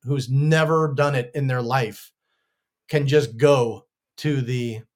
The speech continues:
the big show, y-, you know? I mean, it, it,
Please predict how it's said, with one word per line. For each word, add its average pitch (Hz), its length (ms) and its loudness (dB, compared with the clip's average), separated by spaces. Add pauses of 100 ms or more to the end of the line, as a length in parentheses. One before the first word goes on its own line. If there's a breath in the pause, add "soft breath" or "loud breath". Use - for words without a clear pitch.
(760)
the 143 100 2
big 139 320 0
show, 117 400 -8 (800)
y-, - 140 -20
you 135 140 -6
know? 127 360 -6 (1080 soft breath)
I 151 80 2
mean, 139 80 0
it, 151 320 -10
it, 147 360 -8